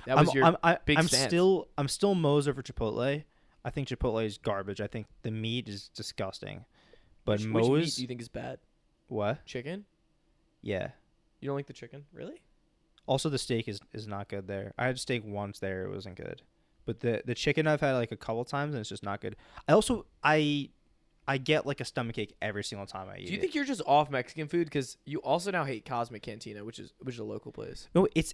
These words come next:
Speaker 2: I'm telling you, it's always the quality of the meat. Like, Cosmic had, like, the, the past time or two I went there,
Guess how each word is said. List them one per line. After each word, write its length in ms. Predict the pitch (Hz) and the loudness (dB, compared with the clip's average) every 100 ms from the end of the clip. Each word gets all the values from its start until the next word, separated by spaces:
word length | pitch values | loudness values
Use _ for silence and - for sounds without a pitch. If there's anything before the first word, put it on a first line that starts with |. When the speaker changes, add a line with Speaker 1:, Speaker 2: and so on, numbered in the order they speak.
| - | -4
Speaker 2:
I'm 100 | 156 | -4
telling 260 | 151 185 196 | 0 0 0
you, 120 | 170 | 0
it's 140 | 139 - - | 0 -2 -4
always 340 | 151 190 175 | 0 2 2
the 100 | 143 | -2
quality 640 | - - 139 131 170 175 | -4 -4 2 4 4 2
of 120 | 156 131 | 0 -2
the 80 | |
meat. 420 | 117 123 143 98 _ _ _ _ _ | -4 -4 -6 -10 _ _ _ _ _
Like, 160 | 123 - | -6 -4
Cosmic 600 | - 139 175 190 185 - _ _ _ _ _ _ _ _ - | 0 2 2 0 -4 -6 _ _ _ _ _ _ _ _ -12
had, 500 | - 139 135 131 - | 0 2 4 2 0
like, 240 | 127 120 139 | -2 -4 -8
the, 120 | - - | -14 -14
the 100 | 131 | 0
past 380 | - 147 165 - - | 2 2 -2 -6 -14
time 240 | - 123 | -6 -2
or 100 | 135 | -2
two 180 | 131 127 | -2 0
I 60 | 113 | 0
went 280 | 110 120 - | 0 -4 -6
there, 220 | 147 | -6